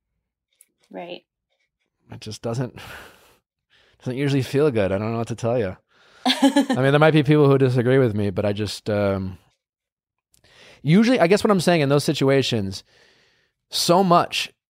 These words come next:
Speaker 2: whether, again, this topic or being cheated on, whatever, when we think of revenge, we have this idea, we're gonna do this thing,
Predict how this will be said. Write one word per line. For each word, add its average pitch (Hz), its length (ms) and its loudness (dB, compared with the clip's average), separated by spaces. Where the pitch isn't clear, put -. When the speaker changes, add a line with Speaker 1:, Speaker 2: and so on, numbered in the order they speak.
Speaker 2:
whether, 151 240 4
again, 127 260 0
this 120 200 0
topic 123 460 0
or 85 100 -10
being 135 200 2
cheated 127 280 2
on, 113 80 0
whatever, 110 480 2
when 120 140 0
we 131 80 4
think 202 240 0
of 160 100 2
revenge, 117 580 2
we 190 160 2
have 196 140 4
this 131 160 2
idea, 107 480 4
we're 127 100 2
gonna 117 280 -2
do 175 180 4
this 160 260 2
thing, 131 380 0